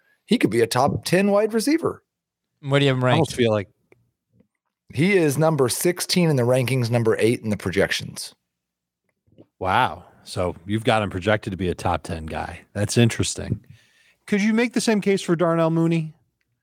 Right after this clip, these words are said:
Speaker 3: in Chicago, getting a lot of target volume, being the number one guy? Saw him get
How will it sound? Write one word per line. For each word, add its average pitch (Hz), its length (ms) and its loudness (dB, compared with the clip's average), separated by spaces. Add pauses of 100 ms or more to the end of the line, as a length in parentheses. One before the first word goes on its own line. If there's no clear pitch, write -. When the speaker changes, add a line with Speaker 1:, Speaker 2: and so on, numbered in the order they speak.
(240)
Speaker 3:
in 117 100 -4
Chicago, 127 680 2
getting 117 240 4
a 113 60 4
lot 113 180 6
of 101 80 -2
target 110 300 2
volume, 107 340 2
being 104 180 -2
the 104 60 0
number 104 220 0
one 104 160 0
guy? 98 560 0 (400)
Saw 101 320 2
him 101 440 -2 (120)
get 110 260 0